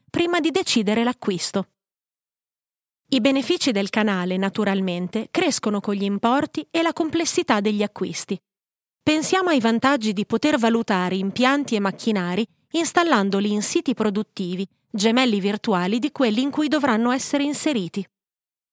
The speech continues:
E se alla fine si decidesse di perfezionare l'acquisto attraverso un altro canale, cambierebbe poco. Ma, dato che le allettanti possibilità del metaverso ci faranno spendere lì molto tempo,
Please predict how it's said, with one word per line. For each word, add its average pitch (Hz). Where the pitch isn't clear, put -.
E 330
se -
alla 302
fine 320
si 226
decidesse 208
di 190
perfezionare 254
l'acquisto 214
attraverso 202
un 202
altro 226
canale, 196
cambierebbe 339
poco. 180
Ma, 214
dato 202
che 208
le 208
allettanti 226
possibilità 202
del 226
metaverso 202
ci -
faranno 262
spendere 226
lì 254
molto 226
tempo, 180